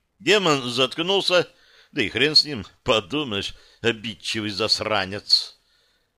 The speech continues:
Вздохнув, нагибаюсь за очередным метательным клинком.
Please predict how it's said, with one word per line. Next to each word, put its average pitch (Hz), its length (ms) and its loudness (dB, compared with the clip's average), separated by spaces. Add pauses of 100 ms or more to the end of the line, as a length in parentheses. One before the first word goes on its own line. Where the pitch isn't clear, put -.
(140)
Вздохнув, 156 580 4
нагибаюсь 156 540 4
за 135 100 2
очередным 139 560 -2
метательным 127 880 0
клинком. 110 880 0